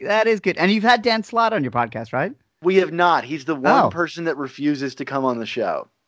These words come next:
Speaker 1: Interesting. Well,
Speaker 2: He
Speaker 1: he, he spends a lot of time with John Siuntres. <laughs>
Speaker 2: He does, yes. And I've talked to John about, John Siuntres about this very thing. Um,
Speaker 1: Yeah.
Speaker 2: so I can't say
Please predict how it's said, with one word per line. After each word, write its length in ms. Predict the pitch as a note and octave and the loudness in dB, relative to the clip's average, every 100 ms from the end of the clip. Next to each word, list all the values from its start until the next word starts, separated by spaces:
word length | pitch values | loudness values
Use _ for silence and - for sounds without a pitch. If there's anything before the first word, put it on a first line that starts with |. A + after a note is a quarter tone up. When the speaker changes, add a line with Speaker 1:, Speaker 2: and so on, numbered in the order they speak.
| _ _ _ - | _ _ _ -4
Speaker 1:
Interesting. 600 | G3+ A3 D#3 - A2 G2+ | -4 -2 -4 -4 -6 -4
Well, 340 | D3 E3 E3+ E3 | 4 6 6 4
Speaker 2:
He 200 | D3+ A#2+ - - - | -4 -10 -18 -18 -4
Speaker 1:
he, 160 | F3 G#3 | -2 -2
he 60 | |
spends 300 | - A#3+ G3+ | 0 2 2
a 40 | E3 | 2
lot 360 | C#3+ E3 D3+ | 4 6 4
of 40 | D3 | 4
time 200 | D3 C3 | 0 0
with 80 | |
John 180 | B2+ A#2+ | -2 -2
Siuntres. 400 | A#2 A#2 G#2+ G2 _ _ - | -2 -8 -8 -16 _ _ -16
<laughs> 260 | - - | -8 -8
Speaker 2:
He 200 | D3+ D#3+ | -6 -6
does, 560 | D3+ D#3+ D#3 A2+ G2 - | 2 4 6 4 -2 -8
yes. 340 | C3+ C3 A2+ | -2 -2 -2
And 120 | D3 E3+ | 0 0
I've 160 | F3+ | 0
talked 260 | F3 E3+ E3 | 2 0 0
to 60 | |
John 300 | D3+ C#3+ C3+ | -2 0 0
about, 340 | B2 A#2+ A2+ - | 0 -2 -2 -2
John 240 | C#3 C3 | -4 -2
Siuntres 320 | C3 B2 A#2+ | -6 -8 -8
about 320 | A2 A#2+ A2+ A#2 | -4 -2 -4 -6
this 140 | G#2+ | -10
very 300 | G#2+ A2+ G#2+ | -4 -4 -4
thing. 420 | - G#2+ F2 D#2+ - | -8 -8 -8 -12 -6
Um, 280 | B2+ C3 B2+ B2+ | 2 4 4 4
Speaker 1:
Yeah. 220 | C3+ B2+ - - _ _ | 2 -2 -8 -20 _ _
Speaker 2:
so 300 | - G#3 G3 | 4 6 6
I 180 | F#3 A3+ | 2 0
can't 320 | - C4 G#3 | 0 -2 -2
say 720 | - - D#3+ D3 E3 F#3+ G#3+ | -10 -8 0 2 2 0 -2